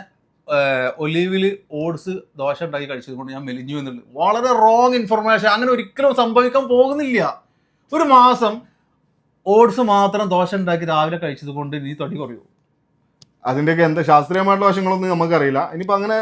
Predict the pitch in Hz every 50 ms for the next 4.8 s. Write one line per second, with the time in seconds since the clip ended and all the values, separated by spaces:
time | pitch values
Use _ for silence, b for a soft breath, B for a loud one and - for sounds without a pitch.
0 | 214 208 202 196 196 202 214 214 214 208 - _ _ _ _ - - 175 170 175
1 | 170 - 175 165 175 175 170 175 202 208 - - _ _ _ _ _ _ _ _
2 | _ _ _ _ _ 127 - 151 151 160 175 180 196 202 214 208 196 214 202 196
3 | 196 202 202 190 196 196 202 196 190 190 190 170 202 196 196 196 196 196 196 190
4 | 190 185 202 220 220 202 196 196 202 180 165 143 127 110 -